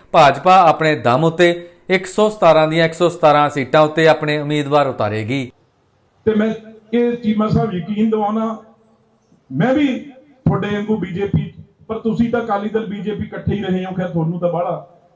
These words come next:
Speaker 2: ਫਰਕ ਪੈਣਾ ਨਹੀਂ ਮੈਨੂੰ ਲੱਗਦਾ, ਕਿਉਂਕਿ ਤੁਸੀਂ ਤਾਂ ਆ ਸਾਡੇ ਪੱਟੀ ਸਾਹਿਬ, ਸਾਡੇ ਪ੍ਰਧਾਨ ਜੀ ਬੈਠੇ ਆ, ਇਸ ਕਰਕੇ ਤੁਸੀਂ ਤਾਂ ਹੁਣ ਇੱਧਰ ਬਸ ਮਾੜਾ ਜਿਹਾ ਕੁਰਸੀ ਉਹ ਬਦਲਣੀ ਆ, ਬਾਕੀ ਤਾਂ ਤੁਸੀਂ ਤਾਂ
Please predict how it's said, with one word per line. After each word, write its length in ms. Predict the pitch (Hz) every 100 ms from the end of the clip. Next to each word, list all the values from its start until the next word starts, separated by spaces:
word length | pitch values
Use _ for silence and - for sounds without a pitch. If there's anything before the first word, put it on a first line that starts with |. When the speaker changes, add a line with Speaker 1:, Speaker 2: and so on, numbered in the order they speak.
| _
Speaker 2:
ਫਰਕ 200 | 165 165
ਪੈਣਾ 340 | 170 170 170 180
ਨਹੀਂ 140 | 170
ਮੈਨੂੰ 200 | 175 165
ਲੱਗਦਾ, 280 | 156 - - - _ _ _ _
ਕਿਉਂਕਿ 240 | 175 180 190
ਤੁਸੀਂ 240 | 170 220
ਤਾਂ 300 | - - - - - - _ _ _ _ _ _ _
ਆ 60 | 156
ਸਾਡੇ 360 | 143 147 147 147 - - _
ਪੱਟੀ 260 | - - 165
ਸਾਹਿਬ, 300 | 151 165 156
ਸਾਡੇ 240 | 156 143
ਪ੍ਰਧਾਨ 420 | 151 151 143 120 147
ਜੀ 80 |
ਬੈਠੇ 340 | 170 156 156 190
ਆ, 120 | 202 - _ - 190
ਇਸ 180 | 196
ਕਰਕੇ 280 | - 220 233
ਤੁਸੀਂ 320 | 214 208 214
ਤਾਂ 120 | 220 226 202 - _ _ _ _ _ _ _ _ _ _
ਹੁਣ 160 | 160 214
ਇੱਧਰ 220 | 214 240
ਬਸ 220 | 220 220 -
ਮਾੜਾ 200 | 180 -
ਜਿਹਾ 280 | 180 202 196 - - _ _
ਕੁਰਸੀ 340 | 190 170 208 220
ਉਹ 100 | 214
ਬਦਲਣੀ 340 | 175 196 208
ਆ, 60 | 233
ਬਾਕੀ 300 | 185 175 208
ਤਾਂ 140 | 202
ਤੁਸੀਂ 280 | 190 170 185
ਤਾਂ 80 | 190